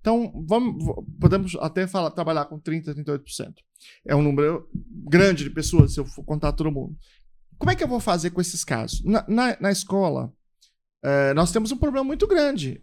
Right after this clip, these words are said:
E aí, e aí o que acontece? Muitas vezes,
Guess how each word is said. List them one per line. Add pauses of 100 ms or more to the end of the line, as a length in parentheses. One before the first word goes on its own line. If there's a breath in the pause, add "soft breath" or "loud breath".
E
aí, (600)
e
aí
o
que
acontece?
Muitas
vezes,